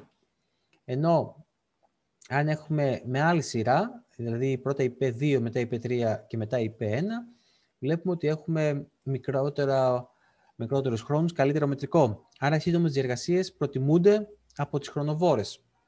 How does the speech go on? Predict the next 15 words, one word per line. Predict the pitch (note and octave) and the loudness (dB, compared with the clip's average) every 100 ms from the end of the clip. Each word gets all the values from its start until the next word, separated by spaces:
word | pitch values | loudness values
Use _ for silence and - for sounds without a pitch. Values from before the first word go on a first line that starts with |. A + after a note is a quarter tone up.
| _ _ _ _ _ _ _ | _ _ _ _ _ _ _
Ένας | E3+ D#3+ | -4 0
άλλος | F3 E3+ D#3 C3+ B2 - | 4 4 4 2 0 -6
αλγόριθμος, | A#2+ - A#2 A2+ D#3+ F3 G3 G#3 G#3+ - - _ - _ _ _ _ _ _ _ _ _ _ - - - | -8 -4 -4 0 0 0 0 0 -2 -12 -20 _ -20 _ _ _ _ _ _ _ _ _ _ -20 -14 0
shortest | D#3 E3 C#3 G#2+ A2 | 2 2 -2 -4 0
job | D#3+ C3 - | 2 2 -2
first, | - D#3+ G#3+ - - | 0 2 2 -4 -8
η | C#3 | -6
μικρότερη | B2+ - F3 F#3 C#3+ | -4 0 2 2 2
διεργασία | A#2+ A#2 G#2+ G#2+ G#2+ | 2 0 -2 -2 -4
πρώτα, | F#2 A#2 B2+ F#3+ A3+ A#3 - _ _ _ _ _ | -4 -4 0 0 -2 -6 -20 _ _ _ _ _
υπάρχει | C#3 F3+ G3 | -2 0 0
σε | - D#3+ | 0 0
δύο | D3+ F#3 | 4 4
εκ-, | D3+ - A2+ | 4 0 -8
εκφάνσεις, | - - - - C3 C3+ - A3+ B3+ - | -6 -8 -2 2 4 2 -2 -4 -4 -8